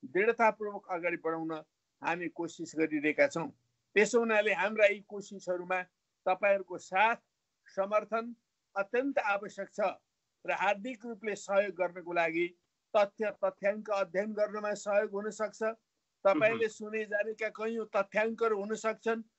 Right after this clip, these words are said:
Speaker 1: ती कुराहरू दिएर हुन सक्छ, नेपालमै विशेषज्ञहरू पठाएर हुन सक्छ, यी क्षेत्रहरूको कालापानी सुस्ताको भ्रमण गरेर हुन सक्छ, अनेक हुन सक्छ। तपाईँसँग ब्रिटिस लाइब्रेरीमा बसेर,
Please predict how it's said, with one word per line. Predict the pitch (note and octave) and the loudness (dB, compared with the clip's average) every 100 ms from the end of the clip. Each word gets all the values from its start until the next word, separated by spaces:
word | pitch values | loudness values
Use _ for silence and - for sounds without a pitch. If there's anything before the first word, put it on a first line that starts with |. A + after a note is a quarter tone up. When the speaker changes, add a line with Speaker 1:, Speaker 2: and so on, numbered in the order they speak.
| _ _ | _ _
Speaker 1:
ती | G#3 A3 | -8 -6
कुराहरू | A3+ G#3+ G#3 A3 | 6 10 12 10
दिएर | F#3+ F#3+ G#3 A3 | 4 0 4 4
हुन | G#3 G#3 | 2 -2
सक्छ, | G#3 A3+ G#3 A3 A#3+ _ _ _ _ D3+ | -2 -2 0 0 0 _ _ _ _ -2
नेपालमै | G#3 A3 A3 A3+ A3+ | 0 6 6 6 0
विशेषज्ञहरू | G#3 G#3 G#3+ G3 G#3+ G3 G#3+ A3 | -4 -10 -10 -6 -6 -4 0 0
पठाएर | G#3+ G3+ G3+ G#3+ A3 | 2 0 2 0 0
हुन | G#3 A3 | -2 -8
सक्छ, | - A3+ G#3 A3+ A3+ _ _ _ _ | -6 -8 -6 -6 -6 _ _ _ _
यी | A3+ | -12
क्षेत्रहरूको | A3 A3 G#3+ A3 A3 A3 A3 | 0 2 4 6 6 6 0
कालापानी | G#3 G3+ G#3 G#3+ A3 A3+ G#3+ | 2 2 4 4 0 -6 -8
सुस्ताको | A3+ G#3+ A3+ G#3+ G#3 G#3 - _ _ _ | -10 -8 -2 -2 2 0 -2 _ _ _
भ्रमण | D#3+ G3 A3 A#3 | 2 2 2 0
गरेर | A3 A3 A3 | 0 0 0
हुन | G#3+ G3+ G#3+ | 0 -2 -8
सक्छ, | A#3 A3 - A3+ A3+ _ _ _ - | -6 -8 -4 -6 -6 _ _ _ -8
अनेक | A3 C4+ A3+ | 0 0 2
हुन | A#3 A#3 | 0 -2
सक्छ। | A#3+ G3+ A3 | -2 -4 2
तपाईँसँग | G3+ G3+ G3+ G#3 G#3 G#3+ G#3 G3 F#3+ _ _ _ D3+ | 0 2 0 0 -4 -6 -2 -2 -4 _ _ _ -6
ब्रिटिस | G3 A3+ - | -6 -6 -6
लाइब्रेरीमा | F#3+ G3 G3+ G3+ G3+ G3 G3 F#3 _ _ - | 4 4 4 -2 -6 0 2 0 _ _ -16
बसेर, | D#3 G3 G3+ G#3+ G3+ | 4 6 6 2 4